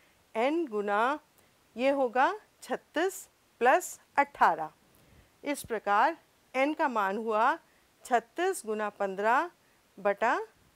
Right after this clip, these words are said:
चौवन। एन हुआ दस के बराबर। हम इसको हल करेंगे तो हम देखेंगे शंकुओं की संख्या हमें दस मिलेगी। ठीक है बच्चों, समझ में आया?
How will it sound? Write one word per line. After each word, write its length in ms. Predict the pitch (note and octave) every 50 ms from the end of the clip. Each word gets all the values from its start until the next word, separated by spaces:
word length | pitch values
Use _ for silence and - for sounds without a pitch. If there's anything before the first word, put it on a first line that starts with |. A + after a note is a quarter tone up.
| _ _ _
चौवन। 400 | - C#4 B3 G3 F#3+ F3 A#2 G2+ - _ _ _ _ _ _ _ _ _ _ _ _ _ _ _ _ _ _ _ _
एन 220 | - D4+ E4+ F#4 F#4
हुआ 400 | B3+ B3+ A#3+ G#3+ G#3+ A3 B3 E4+ A4 _ _ _ _
दस 280 | - - A#3+ A3+ - -
के 120 | - A3
बराबर। 440 | F#3+ F3 F#3+ F3 E3 E3+ F3+ G3 G3+ G3+
हम 200 | G#3+ A3 G#3+ A#3
इसको 320 | B3 A#3+ A#3 - _ A#3+
हल 160 | A3+ G#3 A#3+ B3+
करेंगे 480 | - D4+ C#4+ D4 D4 D4+ D#4 F4 G4 A4 - - - - _ _ _ _
तो 80 | C4 B3
हम 120 | A3+ A3+
देखेंगे 680 | G3+ G#3+ A#3+ A#3+ - F#4+ F#4 E4+ D4 C4 C4+ C#4+ D4+ D4+
शंकुओं 480 | - - - B3 G#3+ G#3 - C#4 D4+ D#4+
की 140 | D4 - C#4
संख्या 420 | B3 - A#3+ G#3+ G#3 - - B3+ B3
हमें 340 | B3+ A#3 A3 G#3+ B3 E4 A#4+ C5+ _ _ _ _ _ _ _ _
दस 320 | A3+ A3 C4 B3 B3 - -
मिलेगी। 460 | G#3 F#3 - - - - - - - - _ _ _ _ _ _ _ _ _ _ _ _
ठीक 140 | - C#4+ -
है 60 | E4
बच्चों, 380 | E4 F4 E4+ - - F#4 F#4+ G4
समझ 380 | F#4+ - - B3+ G3+ G#3 G#3 B3
में 80 | C#4 D4
आया? 160 | D4+ D#4+ F#4+